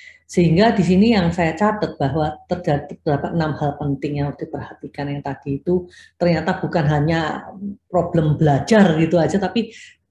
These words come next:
lingkungan, community care seperti yang tadi disebutkan tuh banyak ya ternyata, em, faktor s-, i-, holistik ya yang harus difikirkan gitu. Kemudian kuliah dan pembelajaran aktif itu secara sinkronis mau a-,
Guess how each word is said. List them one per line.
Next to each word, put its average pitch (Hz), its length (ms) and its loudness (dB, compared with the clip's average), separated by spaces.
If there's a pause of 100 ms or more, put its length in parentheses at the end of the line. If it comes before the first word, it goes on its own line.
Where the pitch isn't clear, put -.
(360)
lingkungan, 202 960 6
community 180 480 2
care 180 160 0
seperti 175 240 -4
yang 170 160 2
tadi 165 160 -6
disebutkan 196 320 -2
tuh 240 160 -2
banyak 180 480 4
ya 143 80 0
ternyata, 147 640 -4
em, 156 320 -8
faktor 151 720 -4 (240)
s-, - 480 -20
i-, 170 320 -6 (160)
holistik 202 480 4
ya 147 240 2
yang 151 80 -2
harus 151 160 0
difikirkan 151 800 -2
gitu. 139 320 -8 (240)
Kemudian 202 640 4
kuliah 202 400 4
dan 175 160 2
pembelajaran 160 480 0
aktif 190 560 0
itu 240 400 2 (240)
secara 180 400 0
sinkronis 185 480 2
mau 151 160 -2
a-, 151 160 -6